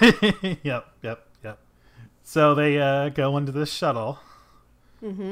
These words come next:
Speaker 2: And they head down towards the rift in space-time.
Speaker 1: Yeah,
Speaker 2: And
Speaker 1: and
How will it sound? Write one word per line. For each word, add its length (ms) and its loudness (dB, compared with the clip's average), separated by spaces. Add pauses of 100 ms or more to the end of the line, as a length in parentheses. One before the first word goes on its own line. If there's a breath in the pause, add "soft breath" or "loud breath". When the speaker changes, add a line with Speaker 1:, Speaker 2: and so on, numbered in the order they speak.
(160)
Speaker 2:
And 100 -10
they 80 -10
head 180 -8
down 240 -6
towards 400 -10
the 240 -14
rift 400 -10
in 160 -12
space-time. 920 -12 (520 soft breath)
Speaker 1:
Yeah, 160 -4
Speaker 2:
And 240 -6
Speaker 1:
and 100 -8